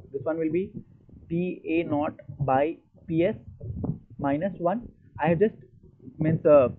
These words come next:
distributed this denominator to each of the numerator separately. मतलब ये P A naught के साथ भी P S लिख दिया, minus P S upon P S, so that became one here. So this one is also equal to N B by N A.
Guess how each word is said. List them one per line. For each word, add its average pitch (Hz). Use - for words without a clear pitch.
distributed 180
this 190
denominator 160
to 185
each 185
of 165
the 165
numerator 151
separately. 135
मतलब 147
ये 170
P 160
A 156
naught 151
के 165
साथ 151
भी 175
P 175
S 175
लिख 180
दिया, 202
minus 160
P 175
S 190
upon 190
P 196
S, 254
so 165
that 156
became 185
one 196
here. 156
So 151
this 147
one 185
is 196
also 196
equal 208
to 202
N 175
B 190
by 185
N 185
A. 233